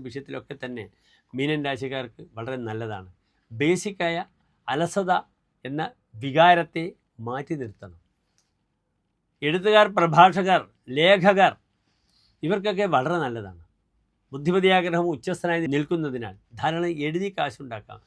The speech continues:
വിദേശത്തേക്ക് പോകാം. മക്കളുടെ ഉപരിപഠനവുമായി ബന്ധപ്പെട്ട വിഷയത്തിലേക്ക്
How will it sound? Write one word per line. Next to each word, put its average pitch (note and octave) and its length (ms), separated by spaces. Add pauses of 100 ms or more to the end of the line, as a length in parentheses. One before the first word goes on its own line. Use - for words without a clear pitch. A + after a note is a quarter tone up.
(300)
വിദേശത്തേക്ക് E3 760
പോകാം. G#2+ 220 (100)
മക്കളുടെ D#3+ 500
ഉപരിപഠനവുമായി E3+ 920
ബന്ധപ്പെട്ട C#3 360 (160)
വിഷയത്തിലേക്ക് A#2+ 600